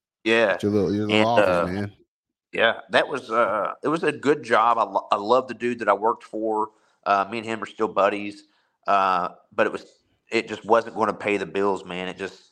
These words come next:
Speaker 1: the, the pay was low on it, uh, and it wasn't because he was a, you know, a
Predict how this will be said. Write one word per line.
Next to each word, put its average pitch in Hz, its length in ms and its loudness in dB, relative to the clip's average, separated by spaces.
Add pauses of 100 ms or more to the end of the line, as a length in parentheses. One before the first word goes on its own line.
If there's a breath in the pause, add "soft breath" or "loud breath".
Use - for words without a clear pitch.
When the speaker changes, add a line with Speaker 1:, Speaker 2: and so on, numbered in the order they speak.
(140)
Speaker 1:
the, 92 360 -2
the 90 120 -14
pay 104 280 -2
was 98 160 -2
low 98 340 2
on 95 320 0
it, 95 120 -10 (140)
uh, 82 460 -2
and 95 100 -8
it 90 80 -8
wasn't 110 300 0
because 101 380 0
he 110 80 -6
was 98 160 -4
a, 82 100 -10 (160)
you 98 140 -12
know, 87 160 -4
a 87 80 -2